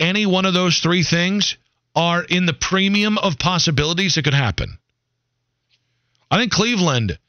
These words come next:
I think Cleveland put themselves behind the eight ball. Now listen,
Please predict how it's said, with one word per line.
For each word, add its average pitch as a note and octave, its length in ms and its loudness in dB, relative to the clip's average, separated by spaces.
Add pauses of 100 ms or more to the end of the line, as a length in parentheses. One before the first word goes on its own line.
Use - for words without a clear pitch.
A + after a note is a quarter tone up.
(640)
I G3+ 80 2
think B3 140 -2
Cleveland G#3+ 360 2
put G3 160 0
themselves F3 440 0
behind D#3 240 2
the B2 80 2
eight B2+ 180 0
ball. D#2+ 260 -6 (320)
Now B3+ 140 2
listen, A#3 400 0